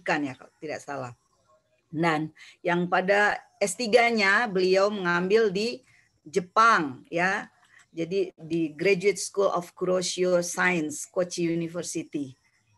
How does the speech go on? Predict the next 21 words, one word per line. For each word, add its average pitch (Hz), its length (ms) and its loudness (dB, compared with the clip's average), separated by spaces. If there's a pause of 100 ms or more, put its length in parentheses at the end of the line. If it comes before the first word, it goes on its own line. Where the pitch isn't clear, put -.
(100)
Ya, 156 160 -8
saya 165 240 -6
pernah 170 400 -4 (320)
ke 170 80 -12
sana, 175 400 -2
Pak. - 240 -6 (480)
Kebetulan 170 720 -6
saya 165 240 -4
pernah 170 400 -6
mengikuti 165 560 -4
satu 156 400 -8
seminar 165 560 -4
di 160 160 -12
sana, 160 480 -6 (720)
sehingga 160 800 -4 (400)
pernah 214 320 2 (480)
berada 160 400 0
di, 151 400 -6
eh, 139 480 -10 (240)
Kochi 175 320 -4
University. 151 800 -8